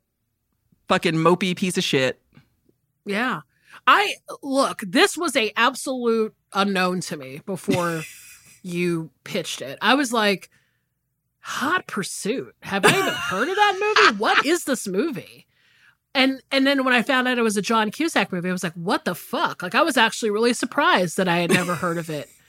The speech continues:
Speaker 1: <laughs>
Speaker 2: But it's, it's perfect. It's a perfect summer film, I think, for multiple reasons, right? 'Cause it's, like, a ki-,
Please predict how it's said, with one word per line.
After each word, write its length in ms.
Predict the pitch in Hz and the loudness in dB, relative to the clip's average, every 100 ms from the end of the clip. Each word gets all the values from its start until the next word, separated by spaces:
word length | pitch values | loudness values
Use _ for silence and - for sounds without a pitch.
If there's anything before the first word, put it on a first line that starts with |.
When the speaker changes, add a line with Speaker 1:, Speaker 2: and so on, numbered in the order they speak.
| _ | _
Speaker 1:
<laughs> 100 | 302 - 349 | -8 -4 2
Speaker 2:
But 200 | 330 330 | 4 4
it's, 220 | 370 - - - | 2 0 -4 -2
it's 240 | 359 294 - | 0 -2 -4
perfect. 560 | 226 381 - 302 - | 0 2 4 2 2
It's 100 | 262 | -2
a 60 | 269 | -2
perfect 380 | - 359 370 - | 0 -4 -4 -4
summer 320 | - 269 269 | 2 2 2
film, 340 | - 226 226 226 | 0 -2 -2 0
I 100 | 220 | 0
think, 180 | 247 233 | 0 0
for 160 | 226 220 | 0 2
multiple 480 | 208 220 202 214 | 0 0 -4 -6
reasons, 600 | 160 151 156 160 220 226 | -8 -10 -8 -6 -6 -6
right? 260 | 185 185 226 | -6 -4 -4
'Cause 200 | - 202 | -6 -6
it's, 160 | 190 233 | -6 0
like, 260 | 202 185 _ _ _ _ _ _ _ | 0 0 _ _ _ _ _ _ _
a 80 | 233 | -2
ki-, 220 | 233 - | -2 -6